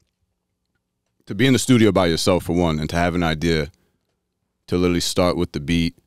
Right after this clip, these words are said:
and you write and you record yourself and you do all these things. My biggest issue used to be, um,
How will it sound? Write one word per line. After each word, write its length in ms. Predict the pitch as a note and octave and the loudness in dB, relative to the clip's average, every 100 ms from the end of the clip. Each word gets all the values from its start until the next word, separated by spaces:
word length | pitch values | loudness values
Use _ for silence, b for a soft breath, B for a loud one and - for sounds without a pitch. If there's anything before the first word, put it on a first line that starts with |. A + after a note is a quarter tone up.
| _ _ _ - | _ _ _ -14
and 100 | D2+ | -10
you 80 | C#2+ | -6
write 360 | D#2+ F2 E2+ _ _ _ | -2 -2 -2 _ _ _
and 80 | D#2+ | -8
you 80 | D#2 | -6
record 420 | D2+ - F#2 E2 | -6 -2 -2 0
yourself 340 | E2 - F2 | -4 -2 -2
and 120 | F2 F2 | -2 -4
you 60 | |
do 180 | E2 F2 | -2 0
all 160 | G2 G#2+ | 2 0
these 180 | G2+ | -2
things. 560 | - G#2 G2 E2 - - _ _ - | -2 -2 -2 -4 -6 -10 _ _ -4
My 160 | G2 | -2
biggest 340 | G#2+ B2 A#2 - | 2 2 2 0
issue 180 | G2 F#2+ | -2 -2
used 300 | F2 F2 - | -2 -4 -4
to 60 | |
be, 420 | D#2 E2 D#2+ D2+ G#2+ _ _ _ | -2 -2 -2 -4 -10 _ _ _
um, 640 | - D#2 D2 C#2+ C2+ C2+ | -6 -4 -4 -6 -10 -14